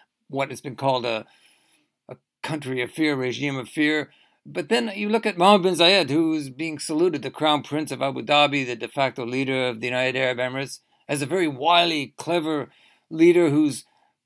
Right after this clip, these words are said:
punching above, uh, his weight and putting, uh, the U A E into a really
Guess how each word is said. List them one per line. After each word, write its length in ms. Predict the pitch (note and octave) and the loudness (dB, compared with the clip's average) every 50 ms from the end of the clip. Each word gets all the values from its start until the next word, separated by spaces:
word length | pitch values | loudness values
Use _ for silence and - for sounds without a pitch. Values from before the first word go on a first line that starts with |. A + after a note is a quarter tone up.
| _ _ _ - | _ _ _ -8
punching 560 | - F3 F#3+ D#3+ - E3+ F#3 F3+ D#3+ D3 - - - - - | -4 -4 -4 -4 -4 -4 -4 -4 -6 -8 -12 -16 -20 -6 -2
above, 520 | - C#3+ B2 - F3+ E3+ E3 D3 C3+ - E3 | -2 -2 0 2 2 2 2 0 -4 -8 -8
uh, 180 | D3+ C#3+ C#3+ | -8 -6 -6
his 280 | C#3+ C3+ B2+ C#3 C3 B2+ | -6 -6 -8 -8 -8 -4
weight 400 | A#2+ D3+ E3+ F3+ F3+ E3+ C#3 D3+ | 0 2 4 4 4 4 0 -2
and 260 | D3 C3 A#2+ A2+ - - - A#2+ - - | -6 -6 -6 -10 -14 -18 -20 -20 -14 -10
putting, 400 | D#3+ E3 F3 E3 D#3+ D3+ C#3 - _ _ _ _ _ _ _ _ _ _ - | -6 -4 -4 -4 -4 -6 -10 -12 _ _ _ _ _ _ _ _ _ _ -18
uh, 240 | - D3+ D3 C#3+ C#3+ | -16 -14 -14 -12 -10
the 120 | C#3+ C3 D#3 | -6 -4 2
U 220 | E3 E3 D#3+ D#3 | 4 4 6 6
A 40 | D#3 | 6
E 340 | D3+ D#3 D#3+ D#3+ D#3+ D#3+ D3+ | 6 6 6 4 4 2 2
into 380 | D3 D3+ D3 - C#3+ D3 C#3 | 0 -2 -4 -4 -4 -4 -2
a 240 | C3+ C3+ C#3 C#3+ C#3+ | -2 -4 -4 -6 -8
really 500 | C#3 D3+ F#3 G3 F#3 F3 E3 D3+ - - | -6 -4 -2 0 2 2 2 2 0 -2